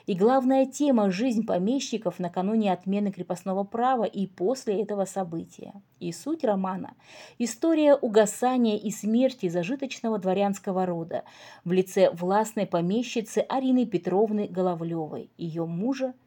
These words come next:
детей и внуков. Но рассказывает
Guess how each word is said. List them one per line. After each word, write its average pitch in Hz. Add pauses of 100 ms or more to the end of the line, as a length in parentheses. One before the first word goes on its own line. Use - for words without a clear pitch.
(200)
детей 175 (360)
и 254
внуков. 165 (800)
Но 202
рассказывает 247